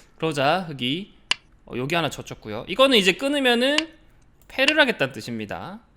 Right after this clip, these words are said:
네, 이거 패를 해서 복잡하게 만들겠다는 거예요. 만약에 넣으면은 여기 또 끊어서 패죠. 네, 이렇게 되면 이제 백이 굉장히 고라파지기 때문에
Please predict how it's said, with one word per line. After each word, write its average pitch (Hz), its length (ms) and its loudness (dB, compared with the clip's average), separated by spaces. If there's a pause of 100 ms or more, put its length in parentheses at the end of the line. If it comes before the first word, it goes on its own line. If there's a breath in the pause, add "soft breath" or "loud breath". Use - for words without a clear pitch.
(120)
네, 113 140 -4
이거 - 100 -8
패를 226 340 0
해서 202 440 2 (180 loud breath)
복잡하게 240 560 -4
만들겠다는 120 640 -4
거예요. 71 180 -12 (500)
만약에 165 220 -2
넣으면은 190 500 0
여기 160 180 -4
또 180 100 -10
끊어서 190 340 -4
패죠. 202 480 -10 (520 soft breath)
네, 139 60 -6
이렇게 190 160 -2
되면 196 220 4
이제 160 180 0
백이 143 280 -2
굉장히 143 320 -4
고라파지기 131 520 -4
때문에 117 600 -4